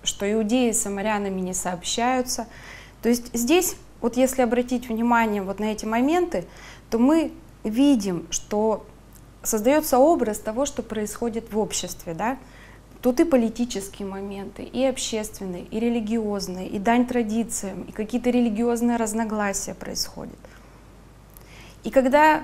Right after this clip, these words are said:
самарянка, она ему об этом говорит, то интересно смотреть на то, что он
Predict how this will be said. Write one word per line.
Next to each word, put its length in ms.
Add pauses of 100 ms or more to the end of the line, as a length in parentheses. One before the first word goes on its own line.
самарянка, 800
она 220
ему 200
об 120
этом 260
говорит, 560 (640)
то 100
интересно 560
смотреть 640
на 120
то, 360
что 260
он 440